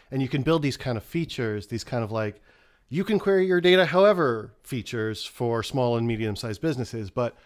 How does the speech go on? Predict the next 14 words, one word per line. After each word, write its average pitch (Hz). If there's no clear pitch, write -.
uh, 113
some -
of 190
those 143
businesses 117
will 113
grow 117
up 113
to -
be 110
giant 110
ride-sharing 101
platforms 98
or, 101